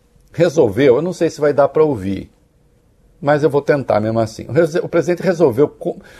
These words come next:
botar para a sua turma ouvir no cercadinho um esquetezinho da Praça é Nossa,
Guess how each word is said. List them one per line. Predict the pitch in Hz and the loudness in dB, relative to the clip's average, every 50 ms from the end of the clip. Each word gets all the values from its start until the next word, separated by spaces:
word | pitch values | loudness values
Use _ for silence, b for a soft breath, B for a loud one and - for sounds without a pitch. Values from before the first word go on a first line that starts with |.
| B B - | B B 0
botar | 156 170 - - 196 - - 208 220 233 233 185 | 2 4 4 2 2 0 2 2 4 4 4 2
para | - - 151 131 120 117 117 - | 2 2 2 4 4 2 2 0
a | - 131 | -4 -8
sua | - - - 185 185 170 | -8 -6 -2 2 2 2
turma | 160 - - 151 147 147 135 110 104 | 2 0 -2 -2 -2 0 0 -2 -2
ouvir | 104 95 87 87 110 135 135 113 92 | -4 -4 -4 -4 -4 -2 -2 -2 -2
no | 98 101 110 | -4 -6 -6
cercadinho | 107 - 143 135 - - 95 87 80 104 123 127 107 87 80 80 - _ _ _ _ _ _ _ _ _ _ _ _ _ _ _ _ _ _ _ _ _ _ _ _ _ b b b b b b b b b b b b b _ - - | -2 -2 -2 0 0 0 -2 -2 -2 -4 -4 -4 -4 -6 -8 -10 -16 _ _ _ _ _ _ _ _ _ _ _ _ _ _ _ _ _ _ _ _ _ _ _ _ _ b b b b b b b b b b b b b _ -2 2
um | 170 170 175 180 175 175 175 180 185 | 4 4 4 4 2 2 0 2 2
esquetezinho | 202 196 202 - - 190 202 214 208 - - 131 90 98 139 165 165 143 117 95 90 87 92 - - _ _ | 2 0 0 0 2 2 4 4 2 0 -4 -8 -8 -6 -4 -4 -4 -4 -4 -4 -6 -8 -10 -14 -18 _ _
da | - 120 120 151 151 | -6 -2 0 0 0
Praça | - 170 180 170 - - | 2 0 0 0 -2 -4
é | 196 | -4
Nossa, | 180 143 123 123 123 110 - - - - - | -2 -2 0 0 -2 -4 -6 -10 -14 -20 -20